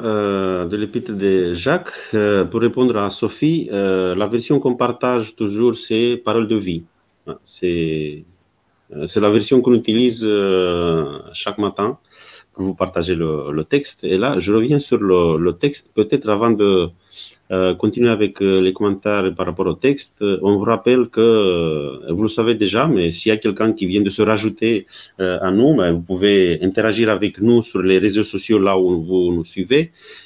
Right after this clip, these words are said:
Et après, vous pouvez regard-, regarder les vidéos en différé. Euh, sauf que, euh,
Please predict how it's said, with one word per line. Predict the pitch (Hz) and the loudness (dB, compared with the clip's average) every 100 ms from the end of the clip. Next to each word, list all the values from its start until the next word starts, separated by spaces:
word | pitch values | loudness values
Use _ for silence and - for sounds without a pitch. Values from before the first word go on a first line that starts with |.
| - | -2
Et | |
après, | 104 - 147 | -2 2 2
vous | 123 | 2
pouvez | 120 139 151 135 | 0 2 2 0
regard-, | 113 107 131 127 123 113 | -4 -2 0 0 -2 -2
regarder | 110 120 131 120 123 | 0 2 2 2 2
les | 107 | 2
vidéos | 104 104 104 | 0 2 2
en | 98 | 2
différé. | 87 92 92 110 185 _ _ _ _ - | 0 -4 -2 0 -2 _ _ _ _ -4
Euh, | 107 104 101 101 98 95 | 0 2 2 2 2 0
sauf | - 175 165 | 0 -2 -2
que, | - | 0
euh, | 156 185 147 117 107 101 98 95 95 92 87 82 80 | 2 2 0 0 0 0 0 0 0 0 -2 -2 -6